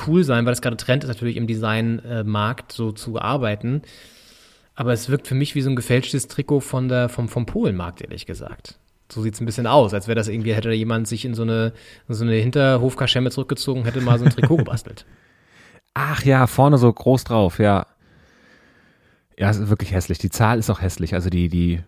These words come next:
Speaker 2: Sch-, Schriftart der Zahl.
Speaker 1: Die Typografie, sagt man, glaub ich, als Experte.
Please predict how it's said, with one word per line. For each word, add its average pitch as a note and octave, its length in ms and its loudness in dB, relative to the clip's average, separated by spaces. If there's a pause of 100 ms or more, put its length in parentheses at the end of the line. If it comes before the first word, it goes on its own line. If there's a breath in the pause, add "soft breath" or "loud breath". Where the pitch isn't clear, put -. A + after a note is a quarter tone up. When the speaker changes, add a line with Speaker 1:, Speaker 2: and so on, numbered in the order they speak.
Speaker 2:
Sch-, - 180 -16
Schriftart - 720 -2 (480)
der F#2+ 120 2
Zahl. E2+ 380 0 (2000)
Speaker 1:
Die G#2+ 120 -10
Typografie, C3+ 600 -4
sagt A2 160 -4
man, G2+ 100 -6
glaub G2 160 -8
ich, F#2+ 120 -10
als - 180 -10
Experte. F#2+ 460 -12